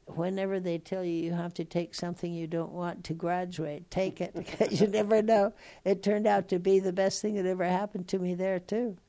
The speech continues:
Chouinard did a lot of good for me. That was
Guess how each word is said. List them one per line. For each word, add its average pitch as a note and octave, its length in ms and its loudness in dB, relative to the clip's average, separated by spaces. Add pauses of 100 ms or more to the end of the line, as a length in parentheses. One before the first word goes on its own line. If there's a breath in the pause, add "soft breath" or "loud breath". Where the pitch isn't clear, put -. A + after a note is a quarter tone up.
(480 soft breath)
Chouinard G3 500 2
did G3 180 -2
a F3 40 -4
lot F3+ 280 0
of G3+ 160 -8
good F3 240 -4
for D#3 240 -10
me. D#3+ 240 -8
That E3+ 300 -6
was E3+ 360 -6